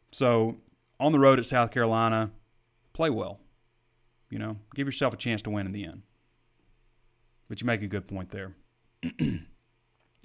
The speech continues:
Mike Posey says, "I will be going to my third day, going to Globe Life Park." Sweet. That's awesome, Mike. You a Texas guy? Had two late starts. Hey, by the way, Texas, man,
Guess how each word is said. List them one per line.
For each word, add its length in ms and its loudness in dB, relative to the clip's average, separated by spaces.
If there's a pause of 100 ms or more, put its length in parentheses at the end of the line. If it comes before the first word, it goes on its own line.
(380)
Mike 180 4
Posey 220 6
says, 200 0
"I 80 6
will 80 6
be 100 0
going 220 0
to 40 0
my 100 0
third 340 2
day, 180 4
going 200 -2
to 60 -2
Globe 280 0
Life 240 2
Park." 360 -2
Sweet. 540 -6
That's 160 -14
awesome, 280 -6
Mike. 260 -8 (1120)
You 100 -4
a 40 -2
Texas 360 -2
guy? 340 -2 (1040)
Had 120 -8
two 120 2
late 220 2
starts. 360 2
Hey, 240 -6 (120)
by 160 0
the 80 2
way, 160 2
Texas, 420 -2
man, 380 -2